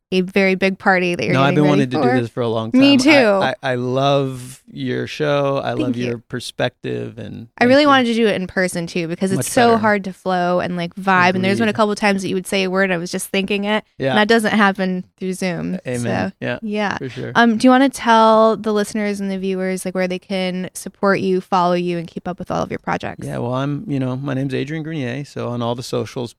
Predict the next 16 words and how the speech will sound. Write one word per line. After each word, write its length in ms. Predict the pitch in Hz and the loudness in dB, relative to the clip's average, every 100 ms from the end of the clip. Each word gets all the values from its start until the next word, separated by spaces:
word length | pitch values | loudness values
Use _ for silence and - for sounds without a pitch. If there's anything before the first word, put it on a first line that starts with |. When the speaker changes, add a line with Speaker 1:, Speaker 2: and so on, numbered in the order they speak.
| - | -4
Speaker 2:
but, 200 | 123 - | -4 -2
um, 380 | 123 113 107 139 _ | -6 -6 -8 -12 _
really 300 | 139 131 127 | -6 -2 -2
looking 540 | 123 127 - 120 120 110 _ _ _ | -2 -4 -4 -6 -6 -8 _ _ _
to 120 | - | -12
grow 360 | 120 123 117 117 - | -4 -2 0 -2 -4
Earth 160 | 127 | -4
Speed. 400 | - - 120 113 | -6 -10 -8 -10
So 240 | - 117 110 | -10 -12 -10
check 300 | - 123 120 | -8 -6 -4
out 200 | 120 - _ - | -6 -10 _ -4
at 160 | 113 - | -4 -2
Earth 220 | 123 - | -2 -4
Speed 480 | - - 120 113 156 | -10 -8 -6 -6 -10
on 320 | 123 110 104 | -10 -8 -6
YouTube 500 | 113 123 - 123 120 | -4 -6 -4 -6 -6